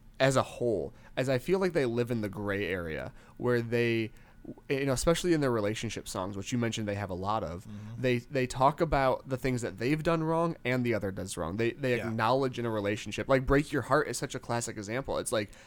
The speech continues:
Speaker 1: "I need to break up with you 'cause this isn't gonna work, but I'm sad that I'm going to hurt you."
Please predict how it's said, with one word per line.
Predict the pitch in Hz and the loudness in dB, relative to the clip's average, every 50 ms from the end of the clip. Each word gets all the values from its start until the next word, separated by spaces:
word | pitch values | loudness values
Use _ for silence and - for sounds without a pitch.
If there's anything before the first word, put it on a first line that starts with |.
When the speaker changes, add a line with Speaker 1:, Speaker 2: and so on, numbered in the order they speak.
| - - - | -20 -12 -4
Speaker 1:
"I | 107 127 | 0 4
need | 151 165 160 | 6 6 6
to | 151 | 4
break | 127 127 120 117 - | 2 0 0 2 2
up | 139 - | 0 0
with | - 127 | 0 -2
you | 123 117 | -2 -2
'cause | - 117 101 | -2 -4 -4
this | 110 107 117 | -4 -6 -8
isn't | 113 117 117 - | -8 -8 -6 -6
gonna | 120 117 107 | -4 -4 -4
work, | 98 110 117 113 - - | -2 -2 -2 -2 -2 -4
but | - - - | -6 -4 -4
I'm | 98 113 131 139 143 143 139 135 | -2 0 0 2 2 0 -2 -4
sad | 147 - - - 123 113 110 104 | -4 -4 -2 0 0 0 -2 -2
that | 110 98 | -4 -6
I'm | 92 95 104 110 | -6 -6 -6 -8
going | - 98 104 101 92 | -8 -8 -8 -6 -6
to | 92 | -8
hurt | - - - 113 92 - - | -8 -6 -6 -6 -6 -8 -10
you." | - - 60 - - | -12 -12 -12 -12 -14